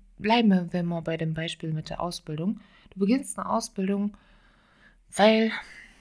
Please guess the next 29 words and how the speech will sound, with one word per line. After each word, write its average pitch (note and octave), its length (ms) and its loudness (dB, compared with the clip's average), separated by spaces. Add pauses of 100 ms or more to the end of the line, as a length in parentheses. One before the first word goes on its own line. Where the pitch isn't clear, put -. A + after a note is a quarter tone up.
(280)
deine F#3+ 240 2
Eltern F#3 300 0
dir E3 120 -2
das D#3 160 -2
gesagt D3+ 400 -12
haben. D3+ 280 -6 (1300)
Und G3 720 0 (1040)
ja, G3 140 0
und E3+ 100 -2
du D#3+ 160 -6 (540)
gehst C#3+ 260 -6
dahin, D4 580 0 (600)
ziehst - 240 -6
das D3+ 100 -10
so E3+ 100 -12
durch B3+ 600 0
und F3+ 80 -8
irgendwann G3 480 2
merkst G3 300 -2
du F#3 40 -16
so, F3 120 -12
die D#3+ 140 -12
Energie E3 460 -8
fehlt C#3+ 380 -10
dir - 100 -12
irgendwie, D3+ 420 -6
so D#3 120 -12
der D#3 180 -10
Drive, A3 600 -4